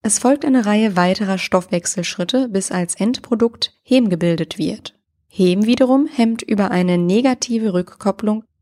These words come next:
die Alaninsynthase, die als erstes Enzym die Biosynthese des Hems einleitet.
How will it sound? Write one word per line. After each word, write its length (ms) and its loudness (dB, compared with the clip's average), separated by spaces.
die 200 -2
Alaninsynthase, 1200 -2
die 140 -2
als 260 -2
erstes 460 -4
Enzym 480 0
die 100 -2
Biosynthese 880 0
des 240 -4
Hems 400 0
einleitet. 720 -2